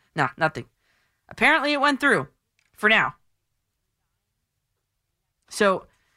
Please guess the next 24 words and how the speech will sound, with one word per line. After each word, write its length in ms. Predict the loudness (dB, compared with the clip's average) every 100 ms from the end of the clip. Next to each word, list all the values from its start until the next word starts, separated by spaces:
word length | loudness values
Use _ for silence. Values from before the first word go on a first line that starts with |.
| _ _ _ _ _ _
Aaron 300 | 2 2 2
Judge 400 | 0 0 -2 -6 -4
re-signs 560 | -2 -2 2 0 0
with 100 | -2
the 60 | -2
New 80 | -2
York 220 | -2 -4
Yankees. 500 | -6 -6 -10 -10 -12
Write 420 | -6 2 2 2 -2
the 80 |
headline 500 | -2 -2 -2 0 0
already. 460 | 0 0 0 -4 -6 _ _ _ _
Get 180 | 0 0
it 200 | -2 2
done. 500 | 2 2 -2 -6 -10 _ _ _ _ -4
It's 420 | -4 -4 -14 -14 _ _ -6
inevitable. 1300 | -2 -2 -4 -8 0 2 2 0 -6 -4 -4 -6 _ _ _ _ _ _ _ _ _ _ _ _ -4
And, 220 | -4 -2 -4
oh 80 |
yeah, 260 | -2 -4 -6 _
small 320 | -16 -4 -2 0
note. 320 | -2 -4 -8 _ _ _ _ -2
Um, 320 | 0 -2 -6 -4
it's 400 | -6 -6 -14